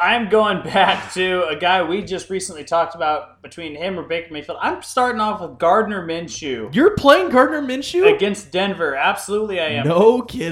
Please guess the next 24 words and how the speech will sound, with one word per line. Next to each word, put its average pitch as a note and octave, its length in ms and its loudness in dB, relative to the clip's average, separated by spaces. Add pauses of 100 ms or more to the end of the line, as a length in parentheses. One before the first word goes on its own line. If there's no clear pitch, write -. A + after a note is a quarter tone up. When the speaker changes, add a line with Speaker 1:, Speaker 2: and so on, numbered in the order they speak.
(100)
Speaker 1:
Fifty-two G3 380 -6
hundred F#3 320 -2
bucks F3 340 -2
against E3+ 340 -14
a C#3 40 -18
pretty E3+ 400 -14
weak D3+ 300 -12
Denver C#3+ 320 -6
defense. C3 640 -12
I'll C#3+ 140 -6
take - 300 -14
it. A#2 200 -16 (400)
Um, C3+ 360 0
Gardner E3+ 260 0
Minshew. D#3 380 -10 (100)
Running A3+ 260 2
back G#3+ 220 2
situation F#3+ 420 -10
is - 60 -20
gonna E3+ 140 -14
be D3+ 100 -12
Chris - 320 -10
Carson F#3 600 -6
and D3 400 -6